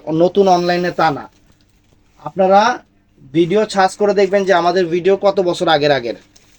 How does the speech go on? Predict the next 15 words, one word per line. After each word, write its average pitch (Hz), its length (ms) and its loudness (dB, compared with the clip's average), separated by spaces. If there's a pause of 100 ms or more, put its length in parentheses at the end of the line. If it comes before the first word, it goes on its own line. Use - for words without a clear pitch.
(120)
আমরা 170 220 2
নতুন 190 300 2
অনলাইনে 170 400 4
আসি 160 260 -2
নাই। 120 220 -8 (1300)
কারণ 160 260 -4 (200)
দেখা 185 240 0
যায় 214 180 4
যে 214 100 2
আমার 208 360 -2
নামটাই 220 420 0
কিন্তু 226 260 -2
অনেকে 196 360 0 (120)
ভাঙ্গায়া 185 400 0
খায়, 117 220 -12